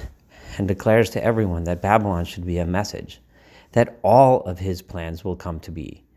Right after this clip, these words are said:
Do not imagine and do not think that you can somehow avoid the ultimate justice. This lesson is particularly important in a world where when one empire passes, another is always eager to take its place,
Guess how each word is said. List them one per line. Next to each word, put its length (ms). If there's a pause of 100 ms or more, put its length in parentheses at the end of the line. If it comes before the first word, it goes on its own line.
(480)
Do 160
not 360
imagine 580
and 240
do 160
not 300
think 380
that 180
you 180
can 160
somehow 480
avoid 460
the 100
ultimate 400
justice. 560 (520)
This 200
lesson 320
is 100
particularly 680
important 600
in 140
a 80
world 460 (280)
where 180
when 180
one 180
empire 480
passes, 600 (400)
another 360
is 200
always 420
eager 240
to 140
take 260
its 140
place, 460